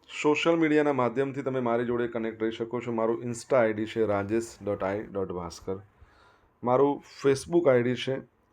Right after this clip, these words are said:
આર આઈ ભાસ્કર અને Telegram આઈ ડી છે, Telegram ચેનલ છે આપણી રાજેશ ભાસ્કર.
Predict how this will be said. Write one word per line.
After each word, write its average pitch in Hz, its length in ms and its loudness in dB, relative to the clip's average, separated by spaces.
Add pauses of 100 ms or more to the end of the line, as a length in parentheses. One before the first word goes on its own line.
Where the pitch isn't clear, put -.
(140)
આર 120 380 2 (520)
આઈ 107 380 2 (520)
ભાસ્કર 101 500 0 (720)
અને 135 440 0 (340)
Telegram 147 520 4
આઈ 147 120 6
ડી 139 140 0
છે, 101 320 -6
Telegram 127 440 0
ચેનલ 120 240 -2
છે 117 140 -2
આપણી 113 260 0
રાજેશ 104 360 0
ભાસ્કર. 107 460 -2